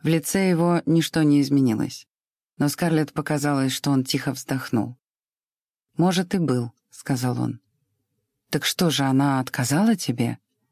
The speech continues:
"Я никогда её не спрашивал". "Ах, Уилл, да чего же ты глупый? Спроси! Она ведь стоит двух Сьюлин".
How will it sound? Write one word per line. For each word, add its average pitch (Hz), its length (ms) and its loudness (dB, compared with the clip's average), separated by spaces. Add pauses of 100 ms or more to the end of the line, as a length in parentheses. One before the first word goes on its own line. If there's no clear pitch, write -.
(640)
"Я 170 180 2
никогда 165 420 2
её 151 220 2
не 156 120 4
спрашивал". - 680 -6 (800)
"Ах, 165 360 0
Уилл, 127 320 2
да 139 140 2
чего 208 320 2
же 220 140 2
ты 202 140 0
глупый? 180 500 2
Спроси! 240 840 0 (640)
Она 180 300 4
ведь 143 180 2
стоит 160 520 0
двух 170 440 0
Сьюлин". 156 680 2